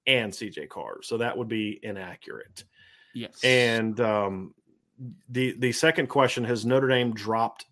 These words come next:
Speaker 1: Dante Moore? Uh, no.
Speaker 2: Also no.
Speaker 1: No. I, I don't know. Uh, is somebody actually saying that? That, no, they have not dropped Dante Moore. Uh, so, I mean, we're not gonna get into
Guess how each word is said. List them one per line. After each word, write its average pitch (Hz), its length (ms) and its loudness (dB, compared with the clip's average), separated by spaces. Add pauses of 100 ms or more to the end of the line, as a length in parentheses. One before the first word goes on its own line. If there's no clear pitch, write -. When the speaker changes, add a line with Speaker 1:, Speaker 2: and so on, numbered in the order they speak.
Speaker 1:
Dante 104 440 -4
Moore? 87 540 -8
Uh, 90 140 -16 (240)
no. 104 720 -12
Speaker 2:
Also 135 420 -2
no. 110 280 -6 (440)
Speaker 1:
No. 98 480 -4 (160)
I, 110 240 -2
I - 20 2
don't 117 200 2
know. 110 420 0
Uh, 95 280 -6
is 127 140 -2
somebody 196 260 4
actually 185 200 2
saying 127 280 0
that? 151 280 0
That, 120 220 -2
no, 95 340 -2
they 117 80 0
have 110 100 2
not 113 220 -4
dropped 113 420 -2
Dante 104 360 -4
Moore. - 340 -12 (800)
Uh, - 280 -4
so, 107 500 4
I 120 80 4
mean, 120 180 4
we're 135 100 6
not 139 160 4
gonna 131 140 4
get 131 140 10
into 123 200 2